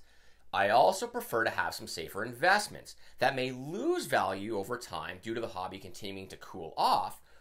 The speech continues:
or print runs rising. But these will most likely rise over the longer term because supply will slowly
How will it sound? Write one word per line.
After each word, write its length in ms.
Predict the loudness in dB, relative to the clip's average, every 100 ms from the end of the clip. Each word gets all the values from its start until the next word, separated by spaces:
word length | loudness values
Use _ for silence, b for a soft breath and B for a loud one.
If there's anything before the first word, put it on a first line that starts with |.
| b
or 120 | -4
print 280 | 0 -2 0
runs 240 | -4 -2
rising. 540 | -2 0 2 0 -6 -14 -20 -20 b b b b b
But 240 | -4 -4 -4
these 300 | -6 -4 0
will 100 | 2
most 320 | 2 0 -2
likely 400 | -2 -2 -6 -6
rise 480 | 0 4 4 4 -2
over 160 | -4
the 80 | -4
longer 760 | -6 -4 2 4 4 4 0
term 360 | -4 -8 -10 -12 -16
because 320 | -16 -12 -10
supply 460 | -8 -10 -6 0 2
will 160 | 2 -4
slowly 460 | -4 -4 -4 -14